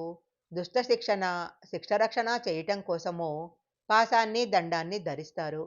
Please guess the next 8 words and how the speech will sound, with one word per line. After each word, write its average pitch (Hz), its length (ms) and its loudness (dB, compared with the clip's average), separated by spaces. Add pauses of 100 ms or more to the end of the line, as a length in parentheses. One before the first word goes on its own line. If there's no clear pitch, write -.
(680)
అయితే 247 340 4 (220)
వారాహి 208 540 2
అమ్మవారిని 202 640 2 (600)
రాత్రిపూటే 240 640 4 (160)
ఎందుకు 185 280 -2
కొలుస్తారు 185 640 0 (160)
అనే 214 180 0
సందేహం 180 560 -4